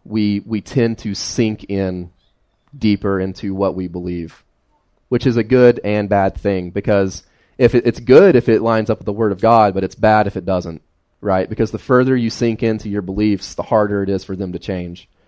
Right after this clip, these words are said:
And so it's a double-edged sword in that sense, because we want to sink deeper and we don't want to be movable on things that line up with the Word of God, but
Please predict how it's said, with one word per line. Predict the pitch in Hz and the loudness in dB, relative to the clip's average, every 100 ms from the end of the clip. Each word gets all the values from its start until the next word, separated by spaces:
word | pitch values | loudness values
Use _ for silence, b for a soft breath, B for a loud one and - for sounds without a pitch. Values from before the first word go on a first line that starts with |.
| _ _ _ _ | _ _ _ _
And | 110 98 | -8 -6
so | - 110 107 104 95 _ | 2 4 4 2 -4 _
it's | 107 113 | -6 0
a | |
double-edged | 117 117 113 107 - | 2 4 4 2 -2
sword | - 107 107 | -6 -2 -2
in | 104 | -2
that | 95 92 | -4 -8
sense, | - 92 87 | -6 -8 -6
because | 104 107 104 | -6 -6 -4
we | 104 | -2
want | 110 117 - | 0 0 0
to | 113 | -4
sink | 113 101 | -4 -4
deeper | 92 101 104 | -2 -2 -2
and | 98 95 | -6 -8
we | 98 | -8
don't | 95 113 113 | -2 0 0
want | 107 107 - | -2 -4 -6
to | 101 | -6
be | 104 101 95 b b | -2 -2 -4 b b
movable | 98 107 107 107 101 101 | -6 -4 -4 -4 -4 -2
on | 98 | -4
things | 98 104 98 | -4 -6 -2
that | - 85 | -2 -2
line | 95 95 | -4 -6
up | 90 | -8
with | |
the | 95 | -10
Word | 95 95 | -8 -8
of | 90 | -4
God, | 95 92 90 | -2 -2 -2
but | 92 - | -6 -8